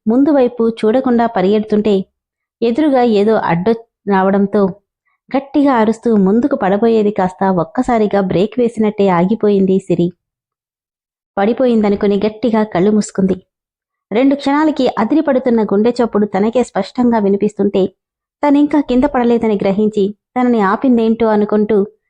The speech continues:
నెమ్మదిగా కళ్ళు తెరిచింది సిరి. తనొకరి భుజం మీద తలవాల్చి ఉండడం తెలుస్తుంటే, కళ్ళు మసకబారుతున్నా నెమ్మదిగా దూరం జరిగి అతని ముఖంలోకి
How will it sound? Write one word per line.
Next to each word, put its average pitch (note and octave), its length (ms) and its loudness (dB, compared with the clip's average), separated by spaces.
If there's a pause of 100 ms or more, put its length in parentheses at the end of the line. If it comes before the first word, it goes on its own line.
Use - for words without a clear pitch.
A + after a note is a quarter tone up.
(160)
నెమ్మదిగా B3 540 2
కళ్ళు G#3+ 320 0
తెరిచింది G#3 560 0
సిరి. F3+ 320 -2 (1120)
తనొకరి C4+ 280 0
భుజం A3 320 0
మీద C4 280 2
తలవాల్చి B3 420 0
ఉండడం A3 300 0
తెలుస్తుంటే, G#3 680 0 (680)
కళ్ళు D#4 260 2
మసకబారుతున్నా A#3 880 0
నెమ్మదిగా A#3 500 0
దూరం G#3+ 320 2
జరిగి G3+ 460 0
అతని G#3 240 0
ముఖంలోకి G#3+ 540 0